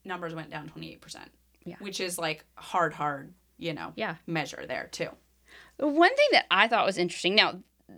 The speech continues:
Speaker 2: it was some other research, and it was done in animals, but <clears throat> I just thought this was so interesting. It sh-, suggested that ashwagandha, ashwagandha can be almost as effective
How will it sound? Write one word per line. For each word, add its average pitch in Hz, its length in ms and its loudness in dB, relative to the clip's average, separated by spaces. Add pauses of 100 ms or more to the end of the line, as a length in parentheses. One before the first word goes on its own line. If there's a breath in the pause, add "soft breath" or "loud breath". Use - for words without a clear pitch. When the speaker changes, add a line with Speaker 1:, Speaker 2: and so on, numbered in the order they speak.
Speaker 2:
it 123 140 -4
was 202 180 -4
some - 220 -6
other 277 240 6
research, 196 400 2
and 220 120 2
it 208 100 2
was 208 300 6
done 220 180 0
in 294 80 -2
animals, - 720 -6
but 226 240 6 (220)
<clears throat> 214 520 -2
I 190 100 0
just 226 240 -4
thought 240 180 0
this 196 200 -8
was 180 160 -2
so 170 720 4 (160)
interesting. 175 640 -2
It 202 300 -2
sh-, - 260 0
suggested 170 1000 -2
that 160 360 0 (760 loud breath)
ashwagandha, 175 920 2 (120)
ashwagandha 165 800 -4
can 170 260 -6
be 170 180 -6
almost 170 420 -6
as 185 180 -4
effective - 680 -4